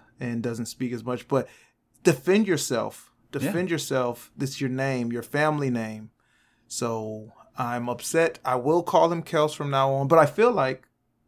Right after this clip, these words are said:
Speaker 1: that there's been people calling him Kels by nickname. That's what I
Speaker 2: Hmm.
Speaker 1: would have done in the locker room.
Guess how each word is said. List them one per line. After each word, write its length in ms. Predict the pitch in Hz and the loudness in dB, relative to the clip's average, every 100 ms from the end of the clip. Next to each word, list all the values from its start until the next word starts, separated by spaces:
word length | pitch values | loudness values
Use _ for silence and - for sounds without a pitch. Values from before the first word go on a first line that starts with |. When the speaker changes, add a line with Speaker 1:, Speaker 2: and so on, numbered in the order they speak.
| - | -10
Speaker 1:
that 160 | 143 | -6
there's 180 | 147 139 | -2 -2
been 140 | 139 135 | -2 -4
people 240 | 147 135 | -6 -6
calling 340 | 135 135 135 | -2 -2 -2
him 180 | 127 123 | -6 -8
Kels 380 | - 143 131 - | -4 -2 -2 -2
by 180 | 131 117 | -4 -4
nickname. 600 | 120 131 165 185 208 180 | -4 -6 -6 -4 -6 -4
That's 180 | 139 139 | -2 -2
what 80 | 113 | -2
I 80 | |
Speaker 2:
Hmm. 80 | 113 | 0
Speaker 1:
would 80 | 127 | -2
have 100 | 139 | -4
done 260 | 151 180 180 _ _ _ _ _ | -6 -6 -10 _ _ _ _ _
in 60 | 151 | -6
the 80 | 147 | -2
locker 280 | 156 160 165 | -2 -2 -6
room. 200 | 175 | -8